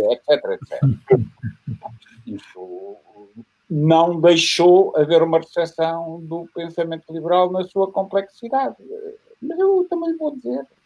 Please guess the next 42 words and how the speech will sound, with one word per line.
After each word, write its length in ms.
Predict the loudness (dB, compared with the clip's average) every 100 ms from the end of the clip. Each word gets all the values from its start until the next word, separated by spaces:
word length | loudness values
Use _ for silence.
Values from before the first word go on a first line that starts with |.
| -6
claro 180 | -6 -6
que, 220 | -10 -12 -12 _ _ _ _ _ _ _
que, 120 | -12 -10
que, 280 | -8 -8 -6
que 120 | -4
eu, 120 | 0
alguns 500 | 2 2 2 -2 -6
liberais 440 | -8 -2 -2 -2 -6 -8
chamados 320 | -4 -4 -6
de 80 | -16
direita, 480 | -10 -4 -6 -6 -14 -10
eu 300 | -6 -6 -4
também 220 | -2 -2
não 140 | -2 -4
os 120 | -6
aturo, 420 | -12 -10 -12 -12 _
porque 160 | -20 -20 _
eu 60 | -18
sou 180 | -6 -2
o 100 | 2
homem 420 | 2 2 -2 -6
do 120 | -6
Estado, 520 | -8 -4 -2 -2 -4 -12
eu, 340 | -12 -12 -12 -18 -20
eu 80 | -20
fui 200 | -18 -16 -8
perito 280 | -6 -6 -10 -16
do 120 | -14
Estado 720 | -12 -4 0 0 -2 -6 -2
a 80 | 0
malhar 380 | 2 2 2 4
nele, 640 | 4 4 4 0 -4 -10 _
e 160 | -8 -8
a 40 |
ter 140 | -4 -6
que 100 | -8
decidir 600 | _ -8 -4 0 -2 -2 -12 _ _ _ 2
com 220 | 6 6
a 40 |
autoridade 520 | 6 4 2 4 2
do 60 | 2
Estado. 580 | -6 2 2 2 -2